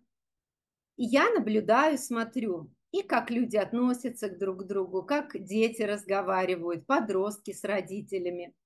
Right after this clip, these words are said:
как родители с подростками. Разговариваю со взрослыми, пожилыми людьми.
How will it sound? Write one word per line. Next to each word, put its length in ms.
как 240
родители 680
с 80
подростками. 960
Разговариваю 800
со 180
взрослыми, 640
пожилыми 680
людьми. 540